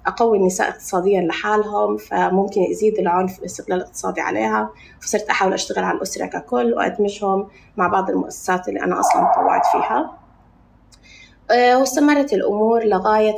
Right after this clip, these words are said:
ما قررت إنه م-، ما كافي هيك، يعني، أوكي طب أسنان، أوكي، آم، آه، تطوع في المجتمع، بس حسيت إني حابة أقدم أكتر للمجتمع، ولا أقدم أكتر للمجتمع كان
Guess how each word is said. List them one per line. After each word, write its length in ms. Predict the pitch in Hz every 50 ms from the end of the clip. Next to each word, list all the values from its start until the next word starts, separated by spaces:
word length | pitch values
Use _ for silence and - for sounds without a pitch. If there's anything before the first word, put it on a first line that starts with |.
| -
ما 100 | 202 190
قررت 520 | 190 196 185 190 196 202 202 196 - - 185
إنه 460 | 180 180 185 180 185 190 180 - - -
م-، 220 | 196 196 196 - - 185
ما 180 | 202 220 214
كافي 460 | 214 214 196 185 - - - - -
هيك، 420 | 190 196 208 - 220 - - - -
يعني، 480 | - - 85 92 92 95 - - -
أوكي 300 | - - - - 220 202
طب 140 | 202 - 208 -
أسنان، 600 | 175 170 - - 208 185 185 185 180 185 202 214 220 - - - - _ _ _
أوكي، 560 | - - - - - - - 196 185 185 180 180
آم، 500 | 185 185 - 185 165 165 - - - - - _ _ -
آه، 220 | 170 170 170 170
تطوع 460 | 165 175 185 208 196 180 170 175 180 185
في 120 | - -
المجتمع، 680 | 185 180 180 - - - - 170 175 190 247 285 302 - - - - _ _ _ _ _
بس 240 | - - 196 214 -
حسيت 460 | - - 226 - - - 277 277 277
إني 200 | - - 233 220
حابة 340 | 220 - 262 262 247 262 208
أقدم 300 | - - 214 220 208 -
أكتر 220 | 196 - - - 185
للمجتمع، 640 | 180 175 - 185 - - - - - - - - - -
ولا 200 | - - 160 -
أقدم 260 | 214 220 220 214 208
أكتر 220 | 214 214 - 240 220
للمجتمع 680 | 214 196 190 196 - - - 254 254 254 262 269 269
كان 340 | 269 - 226 208 208 202